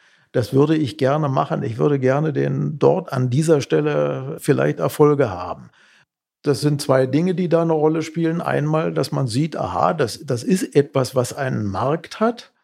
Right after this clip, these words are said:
Also es ist ein Produkt, was nicht, was nicht irgendwie langweilig ist aus den verschiedensten Gründen, sondern es ist ein vernünftiger Bedarf da. Und das ist natürlich beim Handwerk hochinteressant. Tropfende Wasserhähne, kaputte Scheiben gibt es immer.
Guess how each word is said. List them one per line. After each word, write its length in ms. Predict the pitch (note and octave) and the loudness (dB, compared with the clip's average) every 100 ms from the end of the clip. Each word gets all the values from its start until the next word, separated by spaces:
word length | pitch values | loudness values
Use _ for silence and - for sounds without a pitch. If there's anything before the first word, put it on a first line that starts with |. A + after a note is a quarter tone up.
| _ _ _ _ _ - | _ _ _ _ _ -4
Also 220 | C3+ C#3+ | 0 2
es 100 | C3+ | 2
ist 140 | D#3+ | 0
ein 140 | C3+ B2 | 0 2
Produkt, 420 | C3 D3 E3 - | 0 2 0 4
was 200 | C3 - | 2 4
nicht, 320 | C3+ A2+ - - - | 0 0 -6 -16 -10
was 600 | - C3+ C#3+ B2+ B2+ A#2+ | -8 -4 -4 2 2 4
nicht 240 | C3+ G#2+ | 0 0
irgendwie 600 | - C3 C3 B2 B2+ A#2+ B2+ | -2 -2 -2 -2 0 0 -2
langweilig 800 | - G#2+ C3 E3+ D#3 D#3+ D3+ D3 | -2 0 2 4 4 2 0 0
ist 200 | D#3+ D3 | -2 -2
aus 160 | - D3+ | -2 0
den 180 | C3+ A#2 | 0 0
verschiedensten 640 | A#2+ A#2 D3 C#3+ - B2 | -2 -2 -2 -2 0 -2
Gründen, 400 | A2 C#3 G3 - - - | 4 4 4 -2 -8 -12
sondern 260 | - C3+ C3+ | -2 0 0
es 80 | D3 | -2
ist 100 | D3+ | -2
ein 140 | D3 | -2
vernünftiger 500 | C#3+ C#3 F3 - C3+ | 0 2 2 2 -2
Bedarf 500 | A2+ B2+ C3+ E3 D#3 | 0 -2 0 -2 -2
da. 100 | - | -4
Und 200 | D#3+ G#2+ | -4 -2
das 160 | C#3+ D#3+ | 0 2
ist 140 | F3+ | 2
natürlich 340 | F#3 F#3+ E3 D3+ | 2 2 0 2
beim 220 | D#3 B2+ | 0 2
Handwerk 420 | E3 D#3 D3 - | -2 -2 -4 0
hochinteressant. 680 | C#3 B2 C#3+ B2 B2 A2+ G2 - _ | 0 0 -4 -6 -2 -4 -4 -14 _
Tropfende 540 | C#3+ D3 - C3+ A#2+ | 0 2 4 4 4
Wasserhähne, 640 | C3+ - E3 D3+ E3+ D#3+ D3+ | 2 0 0 2 0 0 -2
kaputte 500 | C#3+ C#3+ D3+ C#3+ B2+ | -2 0 0 0 -2
Scheiben 480 | G#2+ C3+ E3+ D#3+ | -2 -2 2 2
gibt 320 | A2 D#3 - D#3 | 2 0 0 0
es 140 | - | 0
immer. 520 | - F#3+ F#3+ A2 - | 2 2 4 0 -8